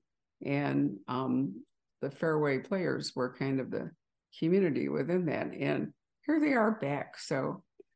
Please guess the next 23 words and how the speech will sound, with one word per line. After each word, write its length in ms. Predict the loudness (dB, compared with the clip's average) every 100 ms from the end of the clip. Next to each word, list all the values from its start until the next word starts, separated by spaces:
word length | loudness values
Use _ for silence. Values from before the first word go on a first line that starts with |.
| _
what 140 | 2 4
is 140 | 4
that 160 | 4 6
you 140 | 4
just 120 | 4 2
say? 140 | 4
And 100 | 4
it's 240 | 4 2
crucial 460 | 2 4 6 6 4
that 200 | 4 0
Jack 260 | 2 2 2
and 100 | 0
the 40 | 2
Beanstalk 640 | 2 2 0 0 0 -4
is 340 | -4 -4 -4 -2
the 140 | -2
Christmas 500 | 0 -2 -2 -2 -4
play, 300 | -2 0 2
or 160 | 2 0
the 80 | -2
British 360 | -2 -2 -2
call 240 | -2 0
it 80 | 0